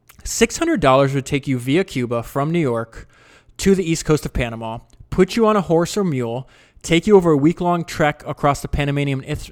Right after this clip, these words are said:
Isthmus, Isthmus, along muddy tracks and over flooding rivers, hopefully avoiding local bandits, and then, on the Pacific side, put you aboard another steamer, which conveyed you up to San Francisco." This is where Cornelius Vanderbilt would come in.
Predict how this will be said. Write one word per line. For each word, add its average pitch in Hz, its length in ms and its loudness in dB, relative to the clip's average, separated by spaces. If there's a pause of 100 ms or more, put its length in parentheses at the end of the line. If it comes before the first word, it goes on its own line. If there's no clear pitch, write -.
Isthmus, - 640 -6
Isthmus, - 500 -8 (380)
along 147 320 0
muddy 170 200 4
tracks 123 420 -4
and 143 100 -6
over 139 240 -2
flooding 147 420 -2
rivers, 139 400 0
hopefully 143 300 0
avoiding 131 260 -2
local 127 260 -2
bandits, 120 440 -6
and 131 180 -10
then, 131 320 -2 (380)
on 135 100 0
the 135 80 -2
Pacific - 420 -4
side, 117 320 -4
put 156 140 -2
you 147 80 2
aboard 131 240 0
another 175 340 -2
steamer, 113 480 -10 (280)
which - 180 -2
conveyed 139 340 0
you 143 140 2
up 120 80 -4
to 139 80 -8
San 110 220 -12
Francisco." 117 560 -8 (1300)
This 160 220 2
is 233 100 -2
where 208 160 6
Cornelius 143 500 0
Vanderbilt 120 380 -2
would 123 140 -10
come 131 180 -4
in. 151 200 -2